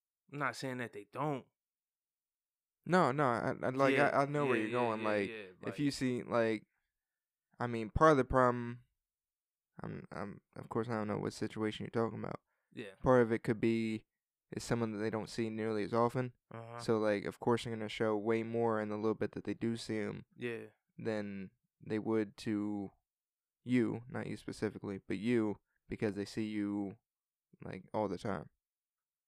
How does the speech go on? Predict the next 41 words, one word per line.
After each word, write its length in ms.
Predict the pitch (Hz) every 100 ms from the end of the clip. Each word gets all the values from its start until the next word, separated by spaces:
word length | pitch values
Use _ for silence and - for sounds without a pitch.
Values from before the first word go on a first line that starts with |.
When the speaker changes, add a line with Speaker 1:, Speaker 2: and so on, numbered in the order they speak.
| _ _ _ _ _ -
Speaker 2:
Could 60 |
Speaker 1:
But 60 | 113
Speaker 2:
be 60 | 107
Speaker 1:
I 60 | 110
Speaker 2:
that 60 |
Speaker 1:
don't 120 | 107 -
see 80 | 113
Speaker 2:
kinda 160 | 110
Speaker 1:
this 60 | 110
Speaker 2:
deal. 180 | 107 113
Speaker 1:
person 240 | 110 110
too 220 | - 117
often. 280 | 110 110 110 107 _ _ _ _ _ -
Speaker 2:
Or, 600 | 120 131 131 131 123 120 - _ _ _ _ _ _ _
shit, 360 | - - - -
I 40 |
forgot 360 | 76 - 110 104
where 100 | 107
the 80 | -
first 280 | - 110 -
part 140 | 110
of 60 | 113
that 160 | 110
was. 320 | - - - - _ _ _
Speaker 1:
Yeah. 80 | _ _ _ _ _ -
Speaker 2:
I 60 |
was, 260 | 113 - -
I 80 | -
had 140 | 113 107
a 60 |
thought 300 | - 113 104
process 420 | - 110 - 107
going. 300 | - 113 110 107 _ _
Speaker 1:
Did 100 | 113
I 40 | 104
mess 240 | 113 113
you 80 | 120
up 100 | 117
with 120 | 110
that 140 | 120
one? 100 | 120